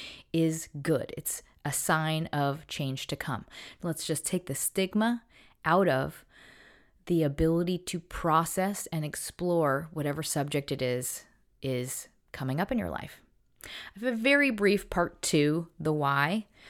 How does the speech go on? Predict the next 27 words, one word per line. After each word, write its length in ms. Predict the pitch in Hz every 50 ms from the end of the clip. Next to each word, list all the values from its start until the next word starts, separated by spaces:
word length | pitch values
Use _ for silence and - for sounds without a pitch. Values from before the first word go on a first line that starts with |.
| - - _ -
Kind 280 | - - 240 247 247
of 60 | 233
already 220 | 226 220 214 202 190
touched 300 | - 185 180 180 - 185
on 60 | 180
a 60 | 180
lot 180 | 175 180 180 185
of 60 | 196
this, 120 | 208 214
but 120 | - - 349
I'll 80 | 427
go 140 | 427 - 494
through 180 | 480 - 453 453
it 100 | 440 453
anyway. 340 | 427 294 196 151 135 127 - - - - - - - - - -
Risk 340 | - 202 226 254 - - -
aversion 480 | 269 240 247 247 247 240 247 240 240 220
is 120 | 180 180
often 260 | 156 165 160 - 190
tied 380 | 185 - 180 165 160 165 170 165
to 260 | - - 160 151 151 -
anxiety, 880 | - 135 135 135 139 147 143 143 143 143 151 165 214 262 302 - - _ _ _ _
just 180 | - 147 147 - _ - - - - 160
being 180 | 151 160 160 156
an 80 | 147 147
anxious 280 | 143 143 - - 139
person, 460 | - - - 143 143 143 - - 214